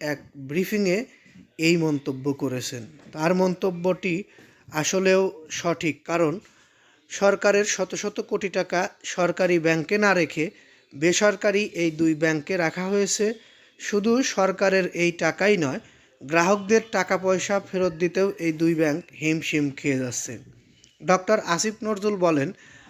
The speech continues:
"আমার দুটি মন্ত্রণালয়, আইন মন্ত্রণালয় ও প্রবাসী কল্যাণ মন্ত্রণালয়, এখানে যারা মন্ত্রী ছিলেন তারা উপার্জিত অর্থ, যেগুলো হাজার কোটি টাকার মতো,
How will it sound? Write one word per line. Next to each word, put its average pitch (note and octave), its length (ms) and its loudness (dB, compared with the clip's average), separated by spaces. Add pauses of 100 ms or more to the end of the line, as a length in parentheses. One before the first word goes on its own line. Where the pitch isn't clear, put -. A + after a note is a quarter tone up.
(140)
"আমার F#3+ 420 2
দুটি F#3+ 280 -2
মন্ত্রণালয়, F#3 840 0 (120)
আইন F3 320 2
মন্ত্রণালয় E3+ 760 0 (180)
ও E3 200 2 (100)
প্রবাসী F#3+ 400 0
কল্যাণ E3+ 380 -2
মন্ত্রণালয়, C3 640 -8 (560)
এখানে A3 360 2
যারা G#3+ 260 4
মন্ত্রী F#3 460 -2
ছিলেন F#3 460 -2
তারা E3+ 300 0 (140)
উপার্জিত F#3+ 580 -2
অর্থ, E3 440 -2 (640)
যেগুলো G3 500 4
হাজার E3+ 560 2
কোটি G3+ 420 -6
টাকার F3+ 440 -2 (420)
মতো, D#3+ 360 -2